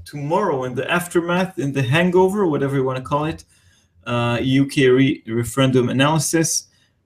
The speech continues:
Uh, we're next for the British pound, but really not <laughs> only the British pound, but all markets, um, at seven G M T, exactly the same time like today,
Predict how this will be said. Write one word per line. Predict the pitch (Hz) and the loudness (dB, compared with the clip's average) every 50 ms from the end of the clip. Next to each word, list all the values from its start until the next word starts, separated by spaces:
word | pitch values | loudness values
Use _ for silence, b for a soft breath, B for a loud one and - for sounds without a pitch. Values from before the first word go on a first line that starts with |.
| - 113 | -8 -4
Uh, | 113 113 113 113 | -2 -2 0 0
we're | 120 127 135 135 131 | 2 2 4 4 4
next | 127 131 131 131 - | 2 0 -2 -2 -4
for | - 127 123 | -4 -4 -2
the | 120 117 | -2 0
British | 127 127 123 123 - - | 2 2 2 0 0 0
pound, | - 147 160 156 135 120 | 2 2 2 2 2 2
but | 127 127 - - | 2 0 0 0
really | - 143 165 175 160 143 131 | 4 6 8 8 8 8 6
not | 131 135 143 147 151 - - | 6 6 6 4 4 4 4
<laughs> | |
only | 156 151 151 135 127 | 6 6 8 6 6
the | 113 117 | 4 2
British | 113 120 120 117 113 - - - | 2 2 2 2 2 -2 -4 -2
pound, | 127 127 120 113 107 | -2 -2 -2 -4 -6
but | 110 110 - - | -8 -10 -10 -8
all | - 120 120 113 | -6 -6 -6 -4
markets, | 113 120 127 135 135 - 170 165 170 - - - _ _ _ _ _ _ _ _ _ _ _ _ _ _ 117 | -4 -4 -4 -4 -4 -4 -4 -6 -6 -8 -14 -14 _ _ _ _ _ _ _ _ _ _ _ _ _ _ -14
um, | 117 117 117 117 113 113 110 113 113 113 117 113 - - | -12 -10 -8 -8 -8 -8 -8 -10 -10 -8 -10 -10 -12 -12
at | 120 123 120 - | -12 -14 -12 -10
seven | - - 151 143 139 143 - | -6 -4 -2 -2 0 -2 -2
G | - 135 | 0 -2
M | 131 135 | -2 0
T, | - 208 202 | 0 2 2
exactly | 160 139 143 160 156 - - 160 156 - | 2 4 4 2 2 4 4 2 2 2
the | - 127 | -2 -6
same | - - - 135 131 131 131 127 127 | -8 -6 -2 0 0 0 -2 -4 -4
time | - 131 123 120 120 123 123 - _ _ _ _ _ _ _ | -2 0 2 2 2 2 0 -4 _ _ _ _ _ _ _
like | - 123 123 123 123 - - _ _ - | 0 2 2 2 2 -2 -8 _ _ -10
today, | - 117 104 104 117 113 101 92 87 - - | -6 -6 -2 0 0 2 2 0 -2 -4 -8